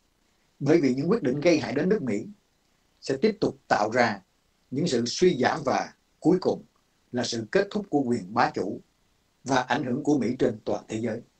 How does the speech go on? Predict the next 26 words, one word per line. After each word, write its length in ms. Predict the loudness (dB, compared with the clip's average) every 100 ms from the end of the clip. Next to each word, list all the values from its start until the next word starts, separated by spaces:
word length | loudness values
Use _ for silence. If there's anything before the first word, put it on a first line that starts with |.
| _ _ _ _ _ _ _ _ _ _ _ _ 0
Cách 180 | 2
lãnh 200 | 2 0
đạo 240 | -2 -4 -2
bốc 180 | -2 0
đồng 260 | -2 -2 -10
của 120 | -10
Trump 220 | -6 -6 -8 _ _ _ _ _ _ -2
đã 160 | -2
khiến 240 | 2 2 2
chính 180 | 2 0 -6 _ _ _ _ _ _ _ _
sách 220 | -2 -2 0
của 120 | 0
ông 340 | 2 0 -6 -10 -6
trở 160 | 0 2
nên 120 | 2
hỗn 180 | -4 -4 -2
loạn, 180 | -4 -10 _ _ _ _ _ _ _ _ _ _ -6
cũng 140 | -2
như 160 | 0 2
chế 120 | 4
độ 220 | 4 2 2
gia 140 | 0
đình 220 | 2 -4
trị 200 | -6 -8 -8
của 120 | -10
Trump 260 | -2 -2